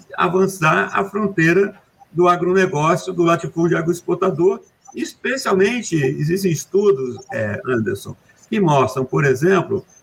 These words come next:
é, que as áreas mais atingidas nessa, nesse, nesse último período são as chamadas terras devolutas, se-, terras públicas sem designação, e a, as terras indígenas. E não é à toa, porque,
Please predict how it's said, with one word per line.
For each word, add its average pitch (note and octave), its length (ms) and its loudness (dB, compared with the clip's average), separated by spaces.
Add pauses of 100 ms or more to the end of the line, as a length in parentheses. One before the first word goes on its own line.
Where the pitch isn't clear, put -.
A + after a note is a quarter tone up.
(140)
é, A2+ 460 0 (120)
que F#3+ 380 0
as C3+ 240 -2
áreas E3 320 0
mais G3+ 360 2
atingidas D3 800 0 (460)
nessa, C#3 400 -4
nesse, C3+ 480 -2
nesse C3+ 420 -2
último B2+ 240 -8
período A#2+ 520 0 (260)
são D3+ 100 -4
as C3+ 100 0
chamadas C3+ 500 -2
terras B2+ 400 0
devolutas, D3 680 0
se-, C3+ 180 -2
terras C3+ 400 0
públicas C3 460 -4
sem C#3 160 -4
designação, C3 840 0 (640)
e B3 320 0 (680)
a, D3+ 460 -2
as D#3 140 -4
terras F3 240 2
indígenas. F3+ 640 0
E A#3 100 -6
não G#3 160 2
é D#3 60 2
à D#3+ 100 2
toa, - 500 0 (380)
porque, D#3 560 0